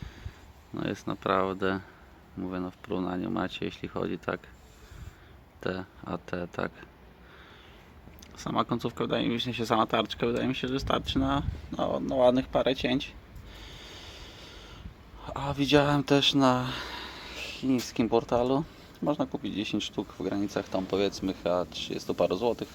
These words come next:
No tak, zamówicie sobie więcej, to będziecie mieli też i koszty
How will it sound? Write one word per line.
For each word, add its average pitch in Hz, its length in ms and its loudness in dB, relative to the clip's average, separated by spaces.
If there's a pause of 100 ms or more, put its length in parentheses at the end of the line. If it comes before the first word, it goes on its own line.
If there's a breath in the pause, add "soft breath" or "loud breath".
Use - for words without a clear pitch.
(760 loud breath)
No - 80 -4
tak, 101 160 -2
zamówicie 101 300 -2
sobie 92 180 0
więcej, 95 240 -4
to 92 60 -4
będziecie 90 280 -2
mieli 90 140 -4
też 95 180 -6
i - 40 -12
koszty 92 440 0